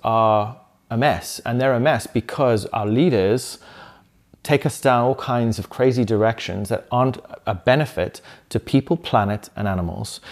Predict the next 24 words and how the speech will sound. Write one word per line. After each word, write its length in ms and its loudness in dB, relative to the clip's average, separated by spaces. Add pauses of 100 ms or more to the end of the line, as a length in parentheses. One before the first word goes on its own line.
(160)
It's 160 -8
all 100 4
about 280 -2
profit 520 0 (460)
and 100 -6
the 60 -2
power 320 2
of 100 -2
capitalism, 600 -2
which 180 -4
is 80 -2
about 480 -2
buy 280 2
more, 420 -2
take 300 -2
more, 380 -2 (100)
be 180 2
more, 280 0
consume 480 0
more. 340 0 (340)
And 100 -4
it's 140 -6
never 380 2
been 440 2